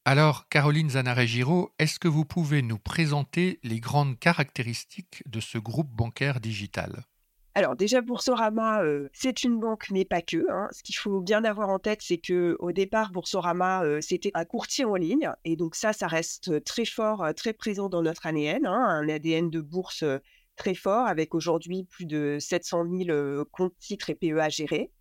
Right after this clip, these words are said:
Speaker 2: Boursorama, c'est aussi un média, hein, c'est le premier portail, euh, d'information économique et financière, euh, consulté en France. Et puis bien sûr, comme vous l'avez dit, Boursorama Banque, devenue, euh, depuis très peu Boursobank,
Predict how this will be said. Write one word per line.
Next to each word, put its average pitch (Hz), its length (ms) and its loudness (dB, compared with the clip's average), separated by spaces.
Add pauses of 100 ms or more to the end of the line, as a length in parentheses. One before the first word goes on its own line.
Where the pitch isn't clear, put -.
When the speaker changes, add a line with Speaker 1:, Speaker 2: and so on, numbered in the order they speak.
(100)
Speaker 2:
Boursorama, 233 800 2
c'est 226 140 -2
aussi 214 380 0
un 180 80 2
média, 185 400 2 (100)
hein, 180 220 -2
c'est - 160 -2
le 175 80 0
premier 226 420 0
portail, 202 560 0
euh, 165 80 2
d'information 175 720 0
économique 175 540 -2
et 170 60 -2
financière, 170 720 0
euh, 147 260 0
consulté 185 520 -2
en 175 120 4
France. - 440 -4
Et 190 100 2
puis 196 140 -8
bien 202 180 2
sûr, 233 300 -2
comme 196 160 2
vous 190 100 -10
l'avez 165 260 2
dit, 240 300 0
Boursorama 202 560 2
Banque, 214 560 0
devenue, 190 580 2
euh, 156 80 4
depuis 165 360 -8
très 190 320 -2
peu 196 180 4
Boursobank, 185 760 0